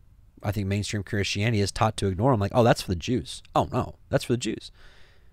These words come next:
No way, that's for, that's for Yah's people.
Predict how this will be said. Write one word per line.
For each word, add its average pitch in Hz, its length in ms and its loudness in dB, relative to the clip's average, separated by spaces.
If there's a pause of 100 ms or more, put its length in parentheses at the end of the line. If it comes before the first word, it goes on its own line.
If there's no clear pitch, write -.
(200)
No 170 100 0
way, 131 360 0
that's 113 200 0
for, 143 300 2
that's - 160 -2
for - 80 -4
Yah's 127 240 2
people. - 480 0